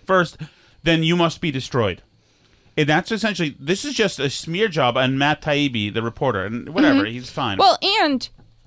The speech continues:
Speaker 2: this anger is the most about just, like, revealing information.
Speaker 1: Yes.
Speaker 2: Right? Like, because it's not, it's not about having an opinion they don't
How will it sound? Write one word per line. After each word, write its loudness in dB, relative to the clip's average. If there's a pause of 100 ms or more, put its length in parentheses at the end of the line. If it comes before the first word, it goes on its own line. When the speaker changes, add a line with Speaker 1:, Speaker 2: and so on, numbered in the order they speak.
(320)
Speaker 2:
this 2
anger 2 (300)
is 2
the 2
most 4
about 4
just, 0
like, 2
revealing 2
information. -2 (300)
Speaker 1:
Yes. 2
Speaker 2:
Right? 4
Like, 2 (360)
because 4
it's -6
not, 4 (600)
it's 2
not 6
about 4
having 2 (380)
an 4
opinion 2
they 4
don't 2